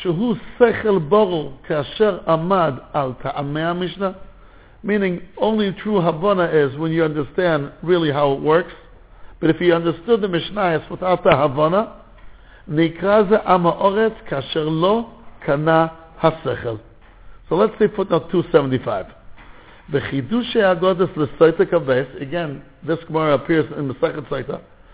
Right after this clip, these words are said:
and the Chidushe Agodas were discovered about seventy years ago, seventy, sixty-five years ago, by, here in London, by Rabbi Aryeh Carmel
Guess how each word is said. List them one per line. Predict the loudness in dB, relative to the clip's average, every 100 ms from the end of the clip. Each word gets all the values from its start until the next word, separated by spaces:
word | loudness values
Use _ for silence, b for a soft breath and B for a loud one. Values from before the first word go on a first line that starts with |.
| B B B
and | -4 -4
the |
Chidushe | -2 -2 -2 2
Agodas | 2 2 2 0 -2 -6
were | -6
discovered | -6 -6 0 2 2 0 -2 -18 -20 -20 -10
about | -2 0 2 4
seventy | 4 4 0
years | 0 0
ago, | 2 2 0 -8
seventy, | -8 -4 -4 -4 -6 -10
sixty-five | -12 -6 0 2 2
years | 2
ago, | 2 2 0 B B B 2
by, | 4 4 2 -4 -20 -20 -2
here | 4 4
in | 4
London, | 2 2 0 2
by | 2
Rabbi | 4 2 2 0 -2 0
Aryeh | 2 2 -2 -2 -14 -2
Carmel | 0 0 0 0 -2